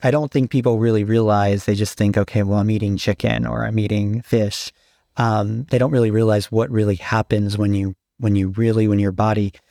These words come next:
breaks that down, 'cause your body, once you would ingest it, your body is digesting it and breaking down those long chains of amino acids, and it's breaking them down into individual amino acids, and then your body is now,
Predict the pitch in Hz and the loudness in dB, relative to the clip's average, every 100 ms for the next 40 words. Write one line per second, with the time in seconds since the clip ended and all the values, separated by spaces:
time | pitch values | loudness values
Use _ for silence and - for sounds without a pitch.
0 | - - 110 113 120 - 110 104 110 117 | -20 -6 0 0 0 -2 -2 -2 -2 0
1 | 113 101 98 98 104 95 113 123 123 120 | 2 0 -2 -2 -4 0 0 0 -2 -2
2 | 117 113 - 117 120 - - 107 101 202 | -2 -2 0 -2 -2 -6 -8 -4 0 0
3 | - 110 104 135 101 104 104 104 - 110 | 0 -2 -2 0 -2 0 0 0 -2 -2
4 | 98 - 95 - 131 - 110 107 101 107 | -2 -4 -4 0 -2 0 0 0 0 -2
5 | 101 110 110 113 101 107 110 107 104 - | 0 0 0 0 0 0 0 0 -2 -6
6 | _ _ _ - 101 - 107 101 110 120 | _ _ _ -2 -2 -2 -2 0 2 2
7 | 123 120 113 - 123 120 117 - - 104 | 2 2 0 0 0 2 2 -2 -4 0
8 | 107 104 104 123 131 104 98 - 110 101 | 2 2 2 0 0 -2 -2 -2 -2 -2
9 | - 104 104 101 98 98 104 101 98 - | -2 -2 -2 -2 -2 -2 0 0 -2 -2
10 | 110 104 101 120 110 107 104 101 117 143 | -2 -2 0 -2 0 2 2 0 0 -2
11 | - 104 - 110 107 107 101 104 101 95 | 0 -2 -2 0 0 0 0 -2 -2 -4
12 | 107 104 104 | -4 -2 -4